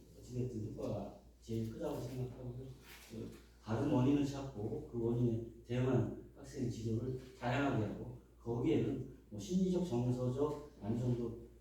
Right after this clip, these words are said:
될 것이고 그래서 종합적인 다각적인 지도를 통해서 기초학력을 신장시켜야 되지 않을까 이렇게 생각합니다.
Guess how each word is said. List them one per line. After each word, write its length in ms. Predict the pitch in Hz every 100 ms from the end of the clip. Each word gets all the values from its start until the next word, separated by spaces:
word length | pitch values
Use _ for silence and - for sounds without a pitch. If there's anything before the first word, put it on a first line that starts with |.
| -
될 180 | 117 117
것이고 400 | 117 110 104 117 - - - - -
그래서 340 | 113 123 113 - -
종합적인 560 | - 123 - 120 104 104
다각적인 720 | 117 123 - 113 117 117 - - -
지도를 240 | 123 117
통해서 520 | - 120 107 113 123 - - - -
기초학력을 880 | - - - 123 113 104 104 113 113 -
신장시켜야 1080 | - 151 143 139 131 123 - - - 139 123
되지 200 | 107 101
않을까 360 | 90 92 101 - - - -
이렇게 160 | 117 117
생각합니다. 440 | 135 123 120